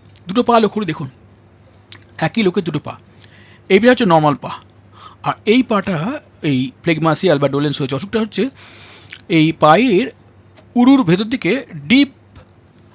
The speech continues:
ফিমোরাল ভেন থ্রম্বোসিস হয়। সেই ডিপ ফিমোরাল ভেন থ্রম্বোসিস হওয়ার ফলে এই রক্তে, রক্ত সঞ্চালন এই পায়ে ভালো হয় না, তার ফলে পায়ের এই অবস্থা হয়।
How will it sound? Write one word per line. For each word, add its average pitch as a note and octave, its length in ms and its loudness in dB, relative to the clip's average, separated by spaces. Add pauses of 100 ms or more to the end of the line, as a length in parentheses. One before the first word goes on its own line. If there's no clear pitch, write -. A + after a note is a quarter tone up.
(140)
ফিমোরাল A3+ 480 0
ভেন F#3 420 0
থ্রম্বোসিস G3 640 0
হয়। - 160 -16 (600)
সেই F3 160 2
ডিপ C#3+ 300 -2 (120)
ফিমোরাল G3 420 -2
ভেন G3 300 -4 (160)
থ্রম্বোসিস E3+ 500 -6
হওয়ার D3+ 280 -2
ফলে C#3+ 340 -2 (380)
এই E3+ 160 0
রক্তে, D3 420 0 (200)
রক্ত G3+ 240 -6
সঞ্চালন E3+ 480 -4
এই F3 100 -4
পায়ে C#3 280 -2
ভালো C3 260 -8
হয় A#2+ 200 -10
না, C#3 200 -12 (320)
তার C#3+ 180 0
ফলে C#3 300 -4
পায়ের C3 320 -4
এই B2 120 -6
অবস্থা - 320 -12
হয়। D3+ 200 -20